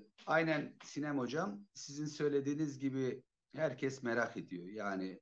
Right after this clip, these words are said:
orada görüşmeler yaptık. Çok fazla sayıda insanla görüşme yaptık.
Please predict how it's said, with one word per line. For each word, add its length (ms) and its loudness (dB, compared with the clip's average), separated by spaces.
orada 580 2
görüşmeler 640 0
yaptık. 400 -6
Çok 300 -8
fazla 600 -2
sayıda 460 -4
insanla 760 -6
görüşme 440 -4
yaptık. 680 -4